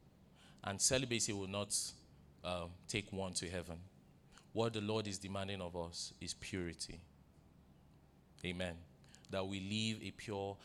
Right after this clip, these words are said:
and holy life. So Romans twelve one says, "In view of God's mercies," amen, "what you have seen the mercy of God achieve, in view of that,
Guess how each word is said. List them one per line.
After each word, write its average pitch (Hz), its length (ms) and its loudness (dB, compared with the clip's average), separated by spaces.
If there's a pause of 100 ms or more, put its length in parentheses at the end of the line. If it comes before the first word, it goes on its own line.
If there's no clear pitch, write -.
(180)
and 95 160 -2
holy 98 300 2
life. 87 260 2
So 104 220 4
Romans 117 440 4
twelve 110 380 0
one 98 160 -2
says, 101 320 -4
"In 117 240 4
view 127 500 4 (1400)
of 107 260 6
God's 120 320 6
mercies," 98 720 0 (600)
amen, 98 500 4 (1080)
"what 139 520 10
you 143 80 12
have 135 120 12
seen 151 300 10
the 135 100 10
mercy 139 420 10
of 113 200 8
God 120 340 8 (220)
achieve, 107 880 8 (800)
in 139 280 12
view 147 500 10
of 120 180 6
that, 120 380 6